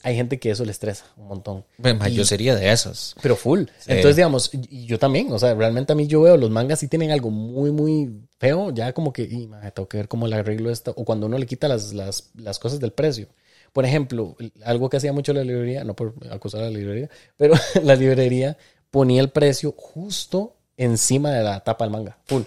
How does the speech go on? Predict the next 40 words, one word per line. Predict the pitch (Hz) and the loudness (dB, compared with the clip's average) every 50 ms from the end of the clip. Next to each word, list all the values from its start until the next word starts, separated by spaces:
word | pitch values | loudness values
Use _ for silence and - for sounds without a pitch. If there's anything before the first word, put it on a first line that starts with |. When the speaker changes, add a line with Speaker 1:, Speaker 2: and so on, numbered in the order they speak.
| - _ _ | -8 _ _
Speaker 1:
sea, | _ - 131 | _ 0 2
sin | 110 117 104 | 2 2 -2
plástico, | 101 143 160 185 185 - 196 147 131 | 0 0 0 0 0 -2 -2 0 0
sin | 110 113 110 | -2 0 -2
nada, | 117 123 120 110 110 - 113 - _ | -2 0 0 -2 -4 -6 -10 -18 _
tome. | - 131 117 98 95 - _ _ _ _ _ | 2 2 2 2 -2 -12 _ _ _ _ _
Entonces | _ _ 131 127 | _ _ -4 0
usted | - 165 | 2 0
intentaba | 160 160 170 170 165 175 151 120 | 0 2 0 0 2 2 2 2
quitarle | - 110 - 127 139 151 | 0 0 2 2 2 2
el | 147 - | 0 2
precio | - 160 156 151 156 143 | 4 4 4 4 2 2
y | 123 | 2
era | 117 123 131 | 2 4 4
Speaker 2:
Sí. | 135 | 4
Speaker 1:
esa | 135 156 147 | 4 2 0
goma | 139 139 143 143 143 147 143 143 | 4 4 4 4 4 4 0 0
que | 120 120 107 | 0 0 -2
quedaba | 98 107 104 101 107 120 | 0 0 0 2 4 4
horrible, | 123 123 135 147 143 127 110 92 92 | 4 6 6 4 4 4 2 -4 -6
¿verdad? | 90 92 104 117 120 | -6 -4 -2 -2 0
Speaker 2:
Sí. | 107 | 0
Speaker 1:
Entonces | 98 95 117 120 120 | 2 2 2 2 4
yo, | 117 117 110 104 - - - - - - - - - _ _ | 2 0 0 0 -6 -16 -20 -20 -20 -20 -20 -20 -20 _ _
entonces | 123 117 113 117 117 110 117 | -4 2 4 4 4 2 0
di | 120 123 | -2 -2
todos | - - 107 113 117 | 2 6 6 8 8
mis | 117 113 | 6 4
mangas | 101 101 107 107 - | 0 0 -2 -2 -2
tienen | - 110 101 | -4 -6 -4
precio, | 95 110 98 90 - | -4 -6 -6 -8 -14
<laughs> | - 107 104 - - - - - - - - | -18 -8 -6 -6 -6 -6 -8 -14 -18 -2 0
porque | 180 156 - 160 147 151 | 0 2 2 2 2 2
no | 135 127 | 2 2
se | 131 127 | 0 -2
los | 120 113 | -4 -2
quiero | - 123 117 | -2 -2 0
quitar. | 113 110 101 127 120 - - 117 113 - - - - - - - - | -2 -2 0 0 0 0 -2 -4 -4 -4 -10 -18 -20 -20 -20 -14 -8
Speaker 2:
Sí. | - - 107 104 101 98 98 98 | -4 -2 0 0 2 2 2 2
Speaker 1:
Entonces | 98 101 95 131 131 123 120 135 139 135 143 - | 0 2 4 4 4 4 4 2 2 2 0 -8